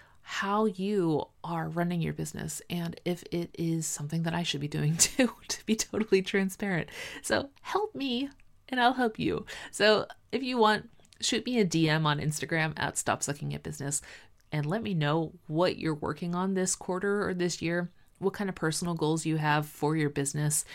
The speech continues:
and if any of these are resonating with you, I'd love to hear about that.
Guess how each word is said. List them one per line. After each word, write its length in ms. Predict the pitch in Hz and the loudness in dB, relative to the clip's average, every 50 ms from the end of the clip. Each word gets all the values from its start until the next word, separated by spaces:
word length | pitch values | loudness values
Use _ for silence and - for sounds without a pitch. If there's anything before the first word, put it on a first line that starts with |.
| - - - - _ _ | -18 -18 -20 -20 _ _
and 360 | 156 160 160 156 156 156 156 | 0 2 2 2 2 2 2
if 140 | - 151 - | 0 0 0
any 200 | 226 254 262 233 | 0 2 2 2
of 80 | 185 | 2
these 180 | 170 175 165 160 | 2 2 2 2
are 60 | 151 | 0
resonating 480 | 143 147 147 143 - 147 139 147 147 147 | 0 0 -2 -2 -2 -6 -6 -6 -6 -8
with 180 | 143 139 - | -8 -6 -6
you, 200 | - 139 143 147 - - - _ | -4 -4 -4 -6 -10 -16 -8 _
I'd 120 | 180 175 190 | -8 -4 -2
love 160 | 202 214 202 | -4 -2 0
to 100 | - 156 | -2 -2
hear 200 | 147 151 135 135 | -2 -2 -4 -4
about 260 | 131 - 156 165 - | -6 -8 -10 -10 -10
that. 240 | - 147 147 - | -8 -8 -8 -8